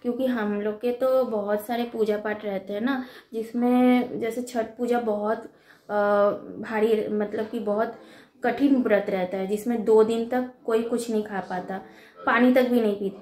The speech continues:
पी सकते। लेकिन हम, मैंने तो पानी पिया, और पानी बिना तो नहीं चलेगा मेरा, ऐसा मतलब problem है। तो चलो ठीक है, कोई बात नहीं, practice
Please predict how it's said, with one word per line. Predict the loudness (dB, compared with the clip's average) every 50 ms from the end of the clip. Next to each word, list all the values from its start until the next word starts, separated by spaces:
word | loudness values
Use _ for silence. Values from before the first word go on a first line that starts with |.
| -20 -20 _ -10
पी | -8 -6 -4
सकते। | -4 -4 -4 -4 -4 -4
लेकिन | -2 0 2 2 2
हम, | 4 4 6 6
मैंने | 6 6 6 6 6 4 4
तो | 2 2
पानी | 0 0 0 0 0 0
पिया, | -2 -2 -2 -2 0
और | -2 -2
पानी | -2 -4 -4 -2 -2 -2 -2
बिना | -2 -4 -6 -6 -2 -2 0 0 0 0
तो | -2 -2 -4 -4 -4 -6 -8 -10 -12 -18 -20 -20 -20 -16 -10 -4
नहीं | -2 0 2 2 0
चलेगा | 0 0 0 0 0 0 -2
मेरा, | -4 -4 -4 -4 -4 -4 -6 -8 -14 -20 -20 _ _ _ _ _ -8 -4
ऐसा | -2 -2 -2 -2 -2
मतलब | -2 -2 -4 -4 -6
problem | -4 -4 -6 -6 -6 -8 -8 -8
है। | -8 -8 -10 -12 -16 -20 -20 _ -20 -20 -20 -20 -20 -16 -8
तो | -4 -2 -2 0 2 2 2 2 0 -2 -6 -8 -12 -20 _ _ _ _ -6
चलो | -4 -2 0 0
ठीक | 0 -2 -2 0
है, | 0 0
कोई | 2 2 2 2
बात | 2 2 2 2
नहीं, | 0 0 0 0 -2 -4
practice | -4 -6 -6 -4 -2 -2 -2 -2